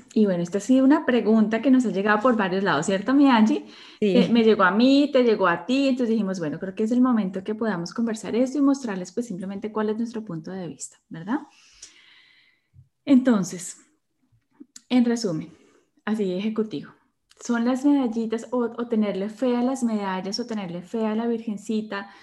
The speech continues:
Speaker 1: o tenerle fe al angelito, ¿cierto? ¿Es, es, es algo malo? ¿Estoy yendo en contra de los preceptos de Dios, más o menos? Entonces, con respecto a esto, mi Angie, em,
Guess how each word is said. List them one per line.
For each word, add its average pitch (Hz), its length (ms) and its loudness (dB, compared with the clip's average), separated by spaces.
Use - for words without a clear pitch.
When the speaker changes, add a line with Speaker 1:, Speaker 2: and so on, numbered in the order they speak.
Speaker 1:
o 226 160 -6
tenerle 196 340 -6
fe 220 280 -4
al 226 200 -4
angelito, 214 760 -6
¿cierto? 214 460 -8
¿Es, 220 420 -4
es, 208 320 -6
es 220 200 -8
algo 214 240 -6
malo? 226 420 -2
¿Estoy 226 340 -4
yendo 208 280 -8
en 226 100 -4
contra 220 400 -6
de 233 60 -8
los 233 160 -10
preceptos 202 480 -12
de 220 100 -6
Dios, 214 400 -10
más 220 180 -10
o 220 40 -4
menos? 247 420 -2
Entonces, 247 400 0
con 302 160 -4
respecto 214 420 -10
a 220 100 -6
esto, 233 260 -8
mi 240 180 -2
Angie, 185 400 -10
em, 196 1000 -6